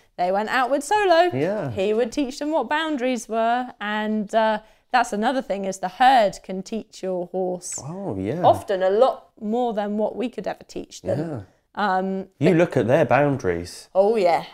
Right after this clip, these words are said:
Speaker 2: Whew.
Speaker 1: They are very clear. If
Speaker 2: Very
Speaker 1: a horse walks
Speaker 2: clear.
Speaker 1: into another horse's space uninvited, they are, boom,
Speaker 2: Bam.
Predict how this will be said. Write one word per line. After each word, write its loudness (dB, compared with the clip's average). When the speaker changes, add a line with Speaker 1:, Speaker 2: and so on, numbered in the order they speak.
Speaker 2:
Whew. 12
Speaker 1:
They 8
are 6
very 6
clear. 2
If 0
Speaker 2:
Very 10
Speaker 1:
a 10
horse 4
walks 4
Speaker 2:
clear. 6
Speaker 1:
into -4
another 0
horse's -4
space -2
uninvited, -2
they 0
are, 0
boom, 8
Speaker 2:
Bam. -6